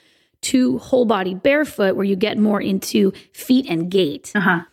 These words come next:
Speaker 1: where Simple Steps is like, "Okay, here, here's, here's how to really understand what I'm talking about as far as the parts of a shoe," so that you can then go out and change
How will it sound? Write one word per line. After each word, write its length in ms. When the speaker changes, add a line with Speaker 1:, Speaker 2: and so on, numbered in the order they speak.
Speaker 1:
where 540
Simple 280
Steps 360
is 140
like, 240
"Okay, 300
here, 240
here's, 560
here's 320
how 80
to 80
really 340
understand 800
what 240
I'm 100
talking 360
about 240
as 120
far 240
as 260
the 380
parts 480
of 160
a 80
shoe," 600
so 160
that 160
you 120
can 220
then 460
go 200
out 440
and 480
change 680